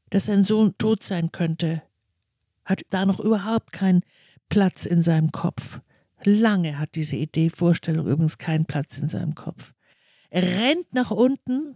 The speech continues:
mit dem blutigen Messer in der Hand, um die Tür aufzumachen, weil er weiß, dass es auf jede Sekunde ankommt und dass sozusagen der Notarzt, Sanitäter sofort nach oben können.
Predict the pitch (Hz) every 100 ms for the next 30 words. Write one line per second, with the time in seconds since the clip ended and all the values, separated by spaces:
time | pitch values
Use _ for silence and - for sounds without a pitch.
0 | _ 202 247 - 269 262 220 226 262 -
1 | 233 220 233 220 202 202 196 208 - -
2 | - 202 196 185 - 247 247 220 240 -
3 | 247 233 226 - 240 220 202 196 185 185
4 | 240 - 202 - 151 175 214 226 233 240
5 | - 202 208 143 180 - 185 220 - -
6 | - - - - 196 190 175 185 - 208
7 | - 196 190 196 196 185 - _ _ _
8 | - 180 208 262 - 196 214 - - 202
9 | 190 - 190 208 226 202 202 - 214 220
10 | 202 - 190 220 240 - 240 214 220 277